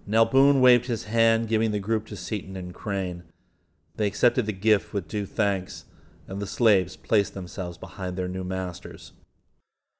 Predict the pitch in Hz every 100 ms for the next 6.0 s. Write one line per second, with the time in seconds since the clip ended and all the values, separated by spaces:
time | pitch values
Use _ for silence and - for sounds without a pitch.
0 | _ _ _ _ - 165 175 147 - 160
1 | 156 143 127 120 131 123 120 120 117 113
2 | 117 127 131 120 110 104 - 117 110 104
3 | 104 107 110 107 95 - - 113 107 85
4 | 90 _ _ - 113 107 - 98 95 -
5 | - 117 101 95 101 107 98 95 90